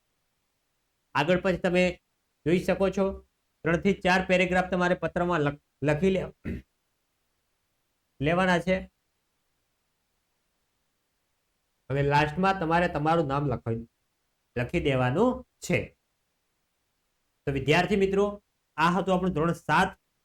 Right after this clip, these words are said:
વિષય ગુજરાતીની અંદર આપણું સ્વાધ્યાય સોલ્યુશન. તો વિદ્યાર્થી મિત્રો વિડીયો સારો લાગ્યો હોય વીડિયોને લાઈક કરીને જજો. ચેનલ ઉપર નવા હોય ચેનલને પણ અચૂકથી સબસ્ક્રાઇબ કરીને જજો.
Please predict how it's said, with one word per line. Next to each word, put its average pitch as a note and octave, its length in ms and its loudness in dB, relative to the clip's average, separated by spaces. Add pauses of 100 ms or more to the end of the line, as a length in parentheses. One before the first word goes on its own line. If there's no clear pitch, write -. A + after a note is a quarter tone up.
(240)
વિષય F3 280 2
ગુજરાતીની F#3 640 0
અંદર F#3 400 -2 (160)
આપણું C3+ 240 -2
સ્વાધ્યાય C3+ 420 0
સોલ્યુશન. F3 460 0 (460)
તો D#3 40 2
વિદ્યાર્થી E3 420 2
મિત્રો G#3+ 260 2
વિડીયો F#3+ 240 2
સારો F3+ 300 0
લાગ્યો F3+ 320 4
હોય F#3+ 240 -2 (220)
વીડિયોને G3 280 4
લાઈક D#3+ 420 2
કરીને G3 280 0
જજો. F3+ 420 -4 (360)
ચેનલ A3+ 320 2
ઉપર A#3 180 0
નવા D#3+ 340 2
હોય E3 200 -2
ચેનલને A#3 640 -4
પણ A#3+ 180 0
અચૂકથી D3 400 -6
સબસ્ક્રાઇબ G3 540 -4
કરીને G3+ 280 -4
જજો. F#3 420 -4